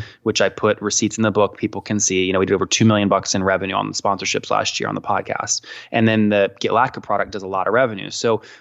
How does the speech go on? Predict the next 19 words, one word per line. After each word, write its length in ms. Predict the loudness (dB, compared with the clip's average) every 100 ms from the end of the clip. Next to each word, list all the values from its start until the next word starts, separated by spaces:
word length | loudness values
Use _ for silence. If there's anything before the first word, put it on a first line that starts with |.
| -4
what 140 | 0
I 80 | 2
did 180 | 2 0
is 140 | 0
when 80 | -2
the 80 | -4
production 340 | -2 -2 -2
company 220 | -6 -6
Cineflix 480 | -4 -4 -6 -6 -6
said, 240 | -2 -4 0
"Nathan, 440 | -2 0 -2 -2 -6 -14 -14 -2
you 100 | 2
know, 280 | 2 0 -4
you 220 | 0 4
need 240 | 6 4 2
to 120 | 0
engage 400 | -2 0 2 2
an 120 | 0 -4
agent 640 | -4 -2 -2 -4 -6 -14